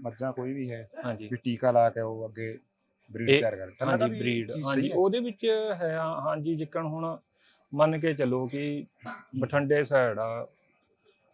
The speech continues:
Speaker 2: ਇੱਕ ਕੋਈ ਮੱਝ ਆ, ਉਹ ਵੀਹ ਪੱਚੀ ਲੀਟਰ ਦੁੱਧ ਦੇ ਰਹੀ ਹੈ।
Speaker 1: ਹੂੰ।
Speaker 2: ਹੁਣ ਜਿਹੜਾ ਉਹਦੇ ਸੀਮਨ ਲੱਗਿਆ ਹੈ, ਉਹ ਉਹਨੂੰ ਆਪਾਂ ਝੋਟੇ ਨੂੰ ਤਾਂ ਆਪਾਂ ਉਰੇ ਲਿਆਉਣ ਤੇ ਰਹੇ, ਪਰ
Speaker 1: ਹੂੰ।
Speaker 2: ਉਹਦਾ ਸੀਮਨ ਤਾਂ ਲਿਆ ਸਕਦੇ ਹਾਂ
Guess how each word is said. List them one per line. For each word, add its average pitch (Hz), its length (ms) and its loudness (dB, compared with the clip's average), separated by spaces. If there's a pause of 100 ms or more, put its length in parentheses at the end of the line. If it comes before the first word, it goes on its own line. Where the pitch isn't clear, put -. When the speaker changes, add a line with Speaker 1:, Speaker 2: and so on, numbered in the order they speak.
(160)
Speaker 2:
ਇੱਕ 131 300 -6
ਕੋਈ 139 160 4
ਮੱਝ 123 360 4
ਆ, 113 120 -2
ਉਹ 131 360 -4
ਵੀਹ 135 220 2
ਪੱਚੀ 147 280 -4
ਲੀਟਰ 127 260 0
ਦੁੱਧ 120 260 -6
ਦੇ 117 200 -4
ਰਹੀ 101 260 -12
ਹੈ। - 60 -20 (220)
Speaker 1:
ਹੂੰ। 98 280 -14 (580)
Speaker 2:
ਹੁਣ 139 140 0
ਜਿਹੜਾ 143 260 2
ਉਹਦੇ 156 260 0
ਸੀਮਨ 139 360 0
ਲੱਗਿਆ 135 380 2
ਹੈ, 123 200 -8 (320)
ਉਹ 143 180 0
ਉਹਨੂੰ 151 180 -2
ਆਪਾਂ 139 260 -2
ਝੋਟੇ 131 400 -2
ਨੂੰ 127 160 -2
ਤਾਂ 131 100 -2
ਆਪਾਂ 123 220 -4
ਉਰੇ 123 140 0
ਲਿਆਉਣ 127 280 2
ਤੇ 107 180 -6
ਰਹੇ, 98 220 -14 (100)
ਪਰ 123 80 2
Speaker 1:
ਹੂੰ। 131 80 0
Speaker 2:
ਉਹਦਾ 139 140 2
ਸੀਮਨ 131 380 0
ਤਾਂ 135 140 0
ਲਿਆ 139 260 0
ਸਕਦੇ 95 340 -14
ਹਾਂ 95 60 -20